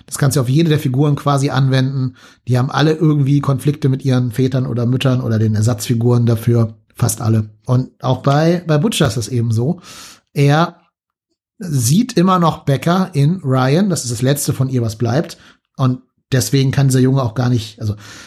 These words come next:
dass er später böse werden könnte, sieht Butcher an der Stelle ja noch nicht, ne? Das, soweit sind wir noch gar nicht in der, in der Handlung damals. Aber natürlich gibst du nicht mal ebenso das Kind deiner Frau auf, nachdem deine Frau schon tot ist,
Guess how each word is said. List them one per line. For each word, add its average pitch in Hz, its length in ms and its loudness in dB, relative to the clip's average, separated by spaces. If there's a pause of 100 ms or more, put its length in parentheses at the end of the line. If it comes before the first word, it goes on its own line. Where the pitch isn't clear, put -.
(240)
dass 131 160 0
er 135 40 2
später 147 280 2
böse 143 380 2
werden 135 220 0
könnte, 135 320 0
sieht 120 300 -2
Butcher 127 240 0
an 107 80 0
der 107 80 2
Stelle 107 240 -2
ja 107 140 0
noch 98 160 -4
nicht, 90 260 -8
ne? 120 200 2
Das, 120 180 -2
soweit 117 180 0
sind 123 140 0
wir 113 80 2
noch 101 100 2
gar 104 140 0
nicht 101 120 0
in 101 100 -2
der, 101 180 0
in 101 100 0
der 104 140 0
Handlung 117 260 2
damals. 104 480 0 (720)
Aber 135 240 2
natürlich 196 560 -2
gibst - 260 -2
du 135 60 2
nicht 123 160 -2
mal 127 160 -2
ebenso 123 580 0 (560)
das - 220 -4
Kind - 320 0
deiner 123 280 2
Frau 139 240 0
auf, 127 120 -2
nachdem 120 180 -2
deine 120 200 -2
Frau 151 200 0
schon 127 220 0
tot 123 180 -2
ist, 139 240 -2